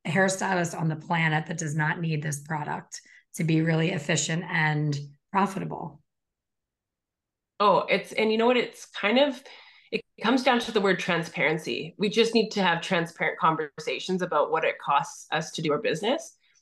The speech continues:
Speaker 2: And some of these older archaic systems are the reason why we have such fragmentation in, in the market. That's why we have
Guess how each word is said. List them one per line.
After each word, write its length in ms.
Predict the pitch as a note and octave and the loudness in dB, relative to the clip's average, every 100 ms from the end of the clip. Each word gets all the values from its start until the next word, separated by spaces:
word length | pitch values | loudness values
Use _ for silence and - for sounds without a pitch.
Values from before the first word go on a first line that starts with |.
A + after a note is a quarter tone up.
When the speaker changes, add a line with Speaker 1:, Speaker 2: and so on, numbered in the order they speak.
| _ _ - | _ _ 0
Speaker 2:
And 140 | G#3 | 2
some 160 | A3+ C4 | 4 4
of 60 | C#4 | 6
these 180 | B3 A3 | 4 4
older 360 | F#3+ F#3+ G#3 G3 | 4 6 6 4
archaic 600 | E3 E3 - F3+ F3 - | 4 2 -2 0 0 -2
systems 540 | F#3 F3 F3 E3 - - | -8 -4 -2 -2 -6 -4
are 120 | D#3+ | 0
the 80 | D#3 | 0
reason 460 | D3+ D#3+ F3 F3+ | 0 -2 0 0
why 180 | D#3 C#3+ | 2 0
we 140 | D3 D#3+ | 0 -2
have 240 | D#3 D3+ | 0 0
such 260 | - C#3+ - | -2 -6 -4
fragmentation 800 | D#3 D3 D#3+ D#3 C#3 D#3 D#3+ D3 | 0 0 0 -2 -2 -4 -2 0
in, 200 | D3+ - | -2 0
in 120 | D#3 | 0
the 80 | D#3 | 2
market. 500 | D#3 D3+ F#3 F2 - | 4 2 2 -2 -4
That's 240 | - F3 - | -2 -2 0
why 140 | D#3 | 0
we 100 | E3 E3 | 0 -2
have 240 | D3 D#3+ | -2 -4